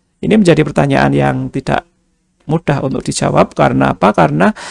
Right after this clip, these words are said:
eh, bentuk gelombang atau bentuk, eh,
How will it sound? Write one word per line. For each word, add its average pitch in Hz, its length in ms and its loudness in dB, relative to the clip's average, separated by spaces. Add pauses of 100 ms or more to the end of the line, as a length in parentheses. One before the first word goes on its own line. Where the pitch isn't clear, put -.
(260)
eh, 175 80 6
bentuk 170 480 2
gelombang 147 640 4
atau 147 240 2
bentuk, 147 640 0 (240)
eh, 135 320 0